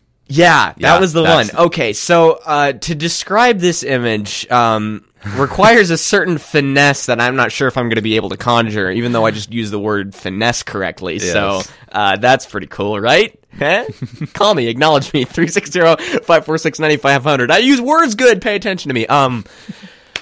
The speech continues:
Speaker 1: okay, so it was a s-, it was a portrait of me. Um, it was my senior portrait, which was already horrible to start with, 'cause, uh, one, I was doing the Johnny Cash thing in the picture where everything I was wearing was black.
Speaker 2: And then your bright red hair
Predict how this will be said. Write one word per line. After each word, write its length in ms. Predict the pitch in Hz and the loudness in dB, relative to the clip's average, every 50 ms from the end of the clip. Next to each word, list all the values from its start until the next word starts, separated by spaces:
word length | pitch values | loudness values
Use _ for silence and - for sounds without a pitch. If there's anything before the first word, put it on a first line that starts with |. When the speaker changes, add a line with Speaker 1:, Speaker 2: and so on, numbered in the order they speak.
| - _ - | -16 _ 2
Speaker 1:
okay, 300 | 151 170 170 170 139 113 | 2 2 4 2 0 0
so 340 | - - - 196 196 190 190 | 0 2 4 6 6 6 6
it 120 | 156 180 | 2 0
was 160 | 180 180 160 | -2 -2 -2
a 20 | 170 | -2
s-, 160 | - - - | -6 -8 -4
it 100 | 143 175 | -4 -2
was 120 | 170 151 | -2 -2
a 40 | 165 | -4
portrait 480 | - - - - 220 247 - - 233 208 | -6 -4 0 0 0 0 0 0 0 0
of 160 | 180 135 123 | 0 0 -2
me. 460 | 123 143 143 131 110 95 87 113 139 - _ _ _ _ | -2 0 0 0 0 0 -2 -6 -8 -14 _ _ _ _
Um, 300 | 127 127 127 123 120 123 113 | 2 2 4 2 2 0 0
it 60 | 127 | 0
was 140 | 139 139 123 | 0 0 0
my 120 | 139 139 131 | 0 -2 -2
senior 520 | - - - - 196 233 233 214 175 139 | -2 -6 -6 -4 -2 0 0 0 0 -2
portrait, 500 | - - 120 117 113 104 - 113 110 - | -2 -2 -2 -2 -2 -2 -2 -2 -2 0
which 200 | 127 139 139 - | 0 -2 -2 -2
was 160 | 156 139 - | -4 -4 0
already 420 | - 147 185 220 247 262 233 175 143 | 0 2 2 4 2 0 0 -2 -4
horrible 540 | - - - 165 180 175 165 151 135 123 107 | -6 -4 -2 0 2 2 2 0 0 -2 -4
to 80 | 107 | -4
start 420 | 104 - - - 135 127 131 117 - | -6 -6 -4 -2 0 0 0 0 0
with, 320 | 95 92 90 82 - - | -2 -4 -4 -4 -6 -10
'cause, 560 | - - 131 120 110 107 104 101 95 - - - 117 | -10 -6 -2 -2 -2 -2 -4 -6 -8 -10 -8 -6 -2
uh, 220 | 113 113 110 107 | 0 0 0 0
one, 520 | 107 117 113 139 165 202 226 226 220 214 - | 0 -2 0 2 4 4 4 4 2 2 0
I 180 | - - 160 | 0 2 2
was 200 | 160 156 147 127 | 2 2 0 -2
doing 300 | 113 135 151 151 147 139 | -2 0 0 2 2 0
the 100 | 127 127 | 0 -2
Johnny 300 | 117 107 123 120 117 113 | -2 -2 -2 -2 -2 -2
Cash 420 | 101 - 127 123 120 117 113 - - | -6 -4 -2 0 0 0 0 -2 -6
thing 180 | 120 110 101 98 | -6 -6 -6 -6
in 40 | 98 | -6
the 60 | 95 | -8
picture 380 | - - 120 110 - - 107 92 | -6 -4 -4 -4 -4 -6 -6 -6
where 220 | 98 101 101 - - | -4 -4 -4 -2 -2
everything 440 | 113 113 117 139 143 - 160 151 143 | -2 0 0 -2 -2 -2 -2 0 0
I 80 | 135 | 0
was 120 | 127 113 104 | 0 0 -2
wearing 280 | 104 110 110 110 104 | -4 -4 -2 -2 -4
was 100 | 98 104 | -6 -8
black. 560 | - - - 101 101 92 82 85 92 - - 101 | -10 -12 -10 -8 -6 -4 -4 -4 -6 -6 -6 -4
Speaker 2:
And 100 | 101 95 | -4 -2
then 280 | 92 90 87 87 87 - | -2 -2 -4 -6 -8 -8
your 180 | 87 87 90 82 | -8 -8 -8 -6
bright 240 | - 87 85 85 80 | -4 -2 -2 -2 -2
red 200 | 85 85 80 73 | -2 -4 -6 -6
hair 460 | 73 85 80 78 76 76 78 82 | -4 -4 -4 -2 -2 -4 -6 -8